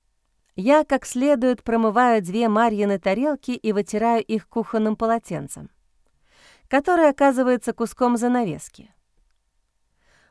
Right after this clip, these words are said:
Марья бурчит, что я трачу воду, а у нее нет сил ходить к колодцу. Я цокаю языком, чтобы она помалкивала. Она тяжко встает с кресла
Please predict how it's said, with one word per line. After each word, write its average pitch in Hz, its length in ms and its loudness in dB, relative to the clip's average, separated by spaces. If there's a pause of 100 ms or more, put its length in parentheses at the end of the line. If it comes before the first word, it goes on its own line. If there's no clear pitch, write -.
Марья 269 480 2
бурчит, 240 440 -2
что - 160 -6
я 240 200 0
трачу 254 360 -2
воду, 240 560 -6 (600)
а 196 100 4
у 202 80 4
нее 220 320 2
нет 247 260 2
сил 262 240 -4
ходить 240 400 -4
к - 60 -20
колодцу. 254 640 -4 (1500)
Я 190 320 0
цокаю 180 540 -2
языком, 196 500 0
чтобы 233 320 0
она 247 180 2
помалкивала. 220 800 -4 (1000)
Она 185 280 -2
тяжко 170 440 -4
встает 156 400 -6
с - 60 -14
кресла 247 600 -4